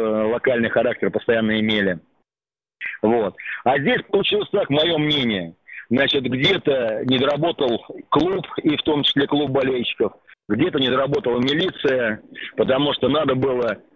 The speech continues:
э, усиливать меры, надо было как бы больше работников милиции привлекать. И, м, честно говоря, вот эта стычка, вернее,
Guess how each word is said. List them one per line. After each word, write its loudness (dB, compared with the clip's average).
э, 0
усиливать 0
меры, 0
надо 0
было 0
как 0
бы 2
больше 2
работников -2
милиции 0
привлекать. 0
И, 0
м, -2
честно 2
говоря, 2
вот 0
эта -2
стычка, 0
вернее, 2